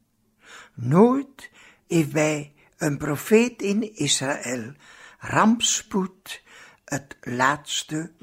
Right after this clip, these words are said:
woord. Het laatste woord is altijd aan de Heer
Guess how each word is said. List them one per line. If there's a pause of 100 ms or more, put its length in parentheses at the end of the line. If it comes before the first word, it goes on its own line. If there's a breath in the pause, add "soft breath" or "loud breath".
woord. (1300 loud breath)
Het
laatste
woord
is
altijd
aan
de
Heer